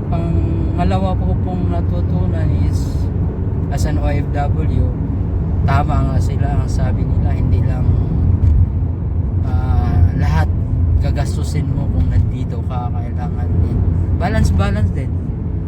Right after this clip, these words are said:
Una, siyempre, hindi mo kalimutan magpadala ng allowance para sa family. At pangalawa,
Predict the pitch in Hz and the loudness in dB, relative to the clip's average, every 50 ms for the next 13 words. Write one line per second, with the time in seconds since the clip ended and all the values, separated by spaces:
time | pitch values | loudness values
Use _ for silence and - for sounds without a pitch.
0 | - - 170 220 214 175 175 - - - - 196 - - - 156 135 127 135 139 | -6 -4 -2 -2 0 2 2 2 0 0 0 -2 -2 -2 -2 -2 -2 0 0 0
1 | 139 139 - - - - 139 - - - 165 - - - - - - - - - | -2 0 0 0 0 0 0 0 0 0 0 0 0 -2 0 0 0 0 0 -2
2 | 151 156 151 151 147 - - - - - - - - - - - - - - - | -2 -2 -2 -2 0 0 0 0 0 0 0 0 0 0 -2 -2 -2 -2 -2 -2
3 | - - - 135 135 139 147 151 156 151 - - 151 147 143 139 - 147 147 - | -2 0 0 0 2 2 2 2 0 -2 -2 -2 -2 0 0 -2 -2 0 0 0
4 | 156 156 - - - - - - - - - - - - - - - - - - | 0 0 0 0 0 2 2 0 0 0 0 0 0 0 0 0 0 -2 -2 0
5 | - - - - - - - - - - - - - - - - - - - - | 2 2 2 2 2 2 0 0 2 2 2 2 2 2 0 0 2 0 2 2
6 | - - - - - - - - - - - - 135 139 151 156 160 175 175 180 | 2 2 4 2 2 2 4 4 4 4 4 4 2 2 0 0 0 -2 -2 0
7 | 175 165 156 156 156 151 | 0 0 0 2 2 0